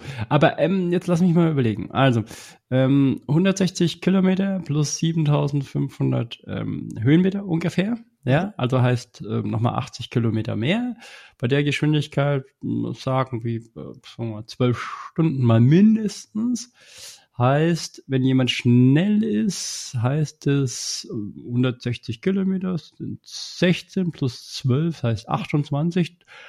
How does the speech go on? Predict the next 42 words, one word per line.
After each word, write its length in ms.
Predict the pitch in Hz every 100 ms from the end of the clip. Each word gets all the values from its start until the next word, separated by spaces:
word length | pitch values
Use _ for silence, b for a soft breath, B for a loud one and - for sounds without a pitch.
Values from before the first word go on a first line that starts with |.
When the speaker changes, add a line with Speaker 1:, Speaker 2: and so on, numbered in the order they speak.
| B
Speaker 1:
Also 140 | 127
achtundzwanzig 560 | 151 - 202 180 170 156
Stunden 720 | - 190 240 - 226 247 - B B _
ist 100 | 165
schon 340 | - 160 143 123
Topzeit. 540 | 143 - - 113 - _ _ _ _ _ _
Speaker 2:
Ja, 360 | 131 120 123 - _ _
ja, 220 | - 117 120
auf 220 | 139 -
jeden 140 | 123
Speaker 1:
Und 140 | 139 139
Speaker 2:
Fall. 100 | 123
Speaker 1:
man 120 | 135
hat 140 | 165
insgesamt, 800 | - 185 - 202 190 196 185 - 330
äh, 500 | 185 143 151 151 151 151
hast 180 | 147
du 60 | 165
gesagt, 260 | - 160 -
so 80 |
fünfunddreißig? 1120 | 127 - - 190 190 165 175 180 190 - - _ _
Speaker 2:
Ich 100 | 160
glaub, 140 | 143
vierunddreißig 540 | - 165 175 156 156 156
oder 140 | 143
fünfunddreißig 640 | - 156 160 147 139 135
Stunden 340 | - 156 156 151
sind 220 | - 147
es 140 | 135
mittlerweile, 520 | 147 143 135 135 131 131
ja. 240 | 117 131
Speaker 1:
Also 80 | -
den 140 | 127 147
meisten 320 | 156 165 175
Speaker 2:
Aber 40 |
Speaker 1:
kommen 240 | 160 165 156
so 100 | 160
zwischen 300 | 156 147 147
achtundzwanzig 600 | 135 - 139 135 135 -
bis 160 | 123
dreißig 420 | - 107 98 101 104
rein. 220 | 98